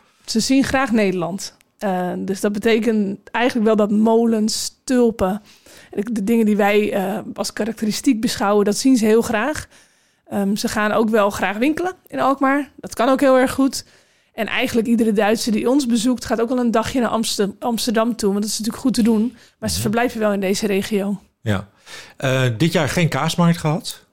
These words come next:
Speaker 2: Dat
Speaker 1: Helaas.
Speaker 2: is, eh, ja, is echt wel een gemis, hè? Want,
Speaker 1: Absoluut.
Speaker 2: eh, de kaasmarkt op vrijdag, dat had natuurlijk, eh, het is bij jullie voor de deur. Dus
Speaker 1: Ja.
Speaker 2: je hebt daar heel veel bezoekers die dan ook binnenkomen.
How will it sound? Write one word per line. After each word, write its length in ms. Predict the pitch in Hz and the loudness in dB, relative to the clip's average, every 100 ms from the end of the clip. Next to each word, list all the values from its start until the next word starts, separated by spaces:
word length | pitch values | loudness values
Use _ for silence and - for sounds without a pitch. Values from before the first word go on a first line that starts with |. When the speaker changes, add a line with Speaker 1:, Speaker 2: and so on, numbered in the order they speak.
| _ | _
Speaker 2:
Dat 80 | 147 208 | -6 -2
Speaker 1:
Helaas. 180 | 226 262 | 0 0
Speaker 2:
is, 200 | 202 - | -2 -2
eh, 120 | 131 | 0
ja, 180 | 151 147 | 2 0
is 80 | 135 | -2
echt 120 | 117 | -4
wel 80 | 131 | -2
een 60 | |
gemis, 380 | 127 139 170 - | 0 0 0 0
hè? 120 | 95 | -2
Want, 260 | 113 120 - - | -2 -2 -6 -10
Speaker 1:
Absoluut. 600 | - - 180 - - - | -8 -4 -4 -4 -10 -10
Speaker 2:
eh, 180 | 123 117 | -4 -2
de 80 | 101 | 0
kaasmarkt 440 | 147 147 131 117 | 0 0 0 -2
op 100 | 104 | -2
vrijdag, 720 | - 123 127 135 117 98 - - | -4 0 0 2 0 -2 -8 -6
dat 160 | 117 | -6
had 140 | 110 98 | -6 -10
natuurlijk, 440 | 110 113 101 101 | -8 -4 -4 -4
eh, 180 | 104 95 | -4 -2
het 200 | 101 104 | -4 -4
is 120 | 120 | -2
bij 100 | 110 | 0
jullie 200 | 104 110 | 2 0
voor 100 | 87 | -2
de 80 | 92 | -2
deur. 340 | 85 90 143 185 | 0 0 0 -2
Dus 140 | 107 | -2
Speaker 1:
Ja. 60 | - | 0
Speaker 2:
je 60 | |
hebt 120 | 95 - | -2 -2
daar 100 | 92 | 0
heel 180 | 107 | 0
veel 200 | 98 101 | 0 -2
bezoekers 360 | 87 92 117 101 | -2 -4 -4 -4
die 100 | 107 | -4
dan 80 | 98 | -4
ook 120 | 95 82 | -4 -4
binnenkomen. 680 | 101 117 120 113 127 196 | -6 -4 -4 -4 -4 -6